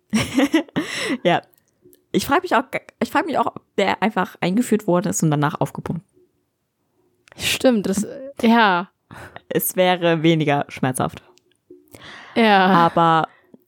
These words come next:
Speaker 1: aber ich glaub nicht, muss ich ehrlich zugeben.
Speaker 2: Ja.
Speaker 1: Deswegen, ähm, ich hab gelernt, dass es sowas gibt und wenn es der Fall ist, sowas kriegt man auch nicht mehr auf dem gleichen Wege heraus, sondern muss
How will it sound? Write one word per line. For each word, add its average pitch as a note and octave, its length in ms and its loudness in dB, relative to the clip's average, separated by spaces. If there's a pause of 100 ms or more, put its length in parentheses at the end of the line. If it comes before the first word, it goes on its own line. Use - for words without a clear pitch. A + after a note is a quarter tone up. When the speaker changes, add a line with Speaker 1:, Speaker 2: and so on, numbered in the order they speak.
(200)
Speaker 1:
aber D#3+ 580 2 (280)
ich - 180 -4
glaub D3+ 240 0
nicht, D3+ 320 -2 (240)
muss - 240 0
ich D#3+ 160 0
ehrlich D3 320 -2
zugeben. C#3+ 400 0 (160)
Speaker 2:
Ja. G#3 560 4 (1600)
Speaker 1:
Deswegen, G3+ 720 2 (120)
ähm, F#3+ 540 2
ich A#3+ 120 0
hab A3+ 160 -2
gelernt, G#3 400 2
dass G#3 140 0
es F#3+ 100 -4
sowas F3+ 320 0
gibt - 260 -2
und F#3+ 320 0
wenn G3+ 160 2
es A#3 140 0
der F3+ 140 -2
Fall G#3 220 2
ist, - 380 -2
sowas F#3+ 300 -2
kriegt - 260 -4
man F3+ 120 0
auch F3+ 180 -4
nicht - 240 -2
mehr F3+ 160 0
auf - 160 -4 (100)
dem D#3+ 160 2
gleichen D#3+ 380 0
Wege D3+ 220 2
heraus, E3+ 420 0
sondern A#3 300 4
muss G3+ 240 6